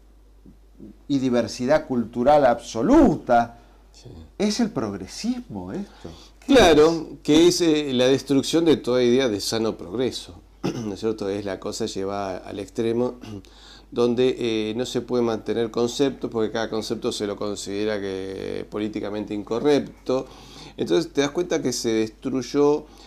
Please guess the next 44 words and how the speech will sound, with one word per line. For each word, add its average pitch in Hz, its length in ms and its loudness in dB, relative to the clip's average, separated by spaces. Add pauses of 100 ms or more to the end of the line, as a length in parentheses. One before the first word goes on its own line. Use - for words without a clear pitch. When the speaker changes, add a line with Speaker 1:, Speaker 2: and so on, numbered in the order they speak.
(140)
Speaker 2:
eh, 110 380 2
toda 147 180 2
la 135 120 0
riqueza 123 400 -4
que 113 80 -4
heredamos 110 400 -2
de, 95 240 -4
de 98 160 -6
Grecia 135 320 -6
y 190 40 -10
Roma, 135 360 -2
¿no 101 60 -14
es 101 80 -16
cierto? 117 480 -6 (200)
Es 113 140 -20
decir, 104 200 -6
vos 123 220 -2
no, 110 440 -2
si 113 120 -8
vos, 147 200 0 (120)
eh, 120 360 -8
te, 127 280 -8
le, 120 280 0
le, 123 240 -8
si - 120 -8
vos 165 120 0
te 196 60 4
dedicás - 260 4
a 135 40 6
la 127 120 6
política, 120 480 0
tenés 113 180 -4
que 113 100 -6
leer 107 240 0
a 101 120 2
Aristóteles 110 680 -6
y 110 60 -8
Platón, 107 460 -6
mínimo, 104 400 -4
como 95 200 -10
para - 200 -12
en 95 100 -12
el 95 100 -12
arranque 131 720 2